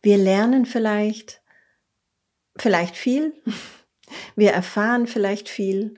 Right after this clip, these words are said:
aus allen möglichen Blickwinkeln und das ist auch nicht schlecht, ja. Aber wir überwinden diese Gefangenschaft nicht auf derselben Ebene, auf der sie entstanden ist, sondern wir dürfen eine neue Ebene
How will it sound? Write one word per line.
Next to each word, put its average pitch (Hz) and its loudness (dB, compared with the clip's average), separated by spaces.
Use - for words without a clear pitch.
aus 180 -6
allen 220 2
möglichen 214 0
Blickwinkeln 190 -4
und 185 2
das 170 -4
ist - -8
auch 226 0
nicht 196 -2
schlecht, 185 -6
ja. 220 -6
Aber 196 -2
wir 190 0
überwinden 214 2
diese 196 -2
Gefangenschaft 180 -6
nicht 247 0
auf 180 -6
derselben 170 -4
Ebene, 175 -6
auf 180 -10
der 165 -6
sie 165 -10
entstanden 165 -8
ist, - -14
sondern 196 -4
wir 196 -2
dürfen 185 -6
eine 165 -6
neue 165 -2
Ebene 175 -6